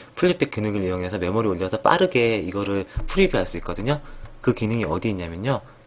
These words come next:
여기 랜더 메뉴에 이렇게 플립북이 있습니다. 플립뷰, Alt 키하고 F인데요, 해당 노드를 선택하고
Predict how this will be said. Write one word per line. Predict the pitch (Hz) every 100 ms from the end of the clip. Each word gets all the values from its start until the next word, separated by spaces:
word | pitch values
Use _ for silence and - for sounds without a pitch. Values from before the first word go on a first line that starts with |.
| -
여기 | 90
랜더 | 82 107 123
메뉴에 | 113 87 95 143 156 - - - - - - -
이렇게 | - 117 -
플립북이 | - 190 190 - 120 104 92
있습니다. | 80 - 82 92
플립뷰, | - 85 - 85 80 - - -
Alt | 107 - -
키하고 | 113 92
F인데요, | 76 - 104 95 127 95 - - - -
해당 | 143 156
노드를 | 101 92 110 107
선택하고 | 151 147 127 101 98 101 95